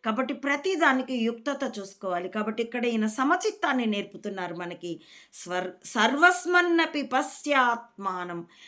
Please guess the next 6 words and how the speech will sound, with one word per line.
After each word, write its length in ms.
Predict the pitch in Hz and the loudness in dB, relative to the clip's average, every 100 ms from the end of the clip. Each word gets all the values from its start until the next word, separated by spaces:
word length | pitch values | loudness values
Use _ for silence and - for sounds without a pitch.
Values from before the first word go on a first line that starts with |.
| - | -6
అన్నిటినీ 880 | - 277 349 415 427 403 277 285 233 254 | -2 0 0 2 2 0 2 0 2 2
పశ్చాత్ 800 | 285 - 294 277 226 - - | 0 0 2 2 2 -4 -14
చూడు, 800 | 151 - - - 302 311 262 180 - | -16 -16 -10 -2 2 4 2 0 2
ఆత్మానం 840 | 180 247 - 294 262 240 202 196 | 4 4 2 0 0 2 -2 2
నీవుగా 440 | 226 330 392 370 359 294 | 6 6 6 6 4 4
చూసుకో. 360 | 240 - 170 | -4 -8 -10